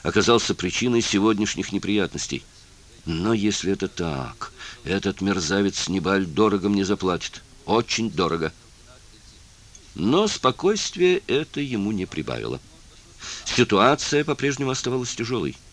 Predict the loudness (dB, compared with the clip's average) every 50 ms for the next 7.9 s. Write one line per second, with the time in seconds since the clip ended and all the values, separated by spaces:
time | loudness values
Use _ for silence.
0 | -20 -20 -20 -18 -18 -18 -18 -18 -14 -10 -8 -6 -2 2 4 6 6 8 8 6
1 | 6 4 2 0 -2 -4 -6 -4 -2 2 4 4 4 4 0 0 2 2 2 2
2 | 2 0 -2 0 0 -2 -2 -4 -4 -6 -6 -6 -8 -8 -10 -14 -16 -16 -14 -2
3 | 4 4 6 8 8 8 8 8 8 6 4 0 -2 -2 -2 -2 0 2 2 2
4 | 0 0 -4 -4 -2 -2 0 2 2 2 2 2 0 -4 -4 -2 -2 -2 -2 -2
5 | -2 0 2 4 4 4 4 4 4 2 2 2 -2 0 2 2 2 2 2 0
6 | -2 -2 0 2 4 4 6 6 4 2 0 0 0 2 2 2 2 2 2 0
7 | 0 2 0 -2 0 0 -2 -4 -2 0 0 0 0 2 0 0 0